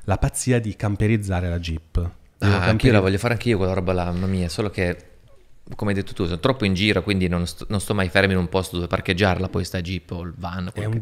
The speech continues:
Speaker 1: delirio, un delirio. Ho comprato frigo, ho comprato la tenda da mettere sopra della Auto Home, che è un'azienda
Speaker 2: Mm.
Speaker 1: italiana che saluto, fantastica, e poi c'era da comprare la batteria con cui alimentare il frigo e tutti i device che ti porti in giro,
Speaker 2: Mm.
Speaker 1: computer, eccetera.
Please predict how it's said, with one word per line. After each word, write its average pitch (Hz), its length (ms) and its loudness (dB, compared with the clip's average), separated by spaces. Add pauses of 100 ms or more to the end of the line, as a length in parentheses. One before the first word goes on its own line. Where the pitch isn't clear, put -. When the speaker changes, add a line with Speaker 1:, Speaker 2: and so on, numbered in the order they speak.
Speaker 1:
delirio, 98 480 -2
un 107 100 -2
delirio. 139 460 4
Ho 127 220 6
comprato 110 360 -2
frigo, 113 680 2
ho 101 40 0
comprato 104 360 -2
la 101 120 2
tenda 104 280 2
da 101 120 -2
mettere 101 240 -2
sopra 101 320 -8
della 98 220 -8
Auto 98 420 -4
Home, 110 400 4
che - 100 -14
è 90 40 -10
un'azienda 92 440 2
Speaker 2:
Mm. 90 40 -2
Speaker 1:
italiana 95 520 2
che - 120 -6
saluto, 92 440 -2
fantastica, 127 580 -4 (300)
e 277 100 4
poi 120 160 4
c'era 131 200 6
da 92 100 2
comprare 107 320 2
la 98 80 2
batteria 107 640 2
con 101 180 -2
cui 110 200 -2
alimentare 107 480 0
il 160 80 2
frigo 123 420 2
e 131 60 6
tutti 113 220 -4
i - 20 0
device 104 420 0
che 98 80 -4
ti 95 120 -6
porti - 260 -2
in 104 80 2
giro, 110 260 4
Speaker 2:
Mm. 95 60 0
Speaker 1:
computer, 101 360 0
eccetera. - 280 -10